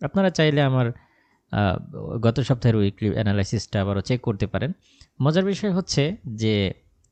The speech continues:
এটা মিলে গেছে, আলহামদুলিল্লাহ, ফেড নিউজের আগে মার্কেটটা এই কনসলিডেশন জোনের ভেতরেই ছিল। ফেড নিউজের পরের দিন অর্থাৎ বৃহস্পতিবারে এই জোনটাকে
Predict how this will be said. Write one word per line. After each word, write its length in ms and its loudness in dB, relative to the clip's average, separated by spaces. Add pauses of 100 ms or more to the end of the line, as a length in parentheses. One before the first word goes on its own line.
এটা 220 0
মিলে 340 2
গেছে, 320 -2
আলহামদুলিল্লাহ, 680 -2
ফেড 260 -2
নিউজের 360 0
আগে 420 -4 (540)
মার্কেটটা 440 -2
এই 160 -2
কনসলিডেশন 680 -2
জোনের 380 0
ভেতরেই 440 0
ছিল। 360 0 (640)
ফেড 340 0
নিউজের 380 2
পরের 460 2
দিন 260 0
অর্থাৎ 300 -2
বৃহস্পতিবারে 1040 0
এই 320 0
জোনটাকে 720 0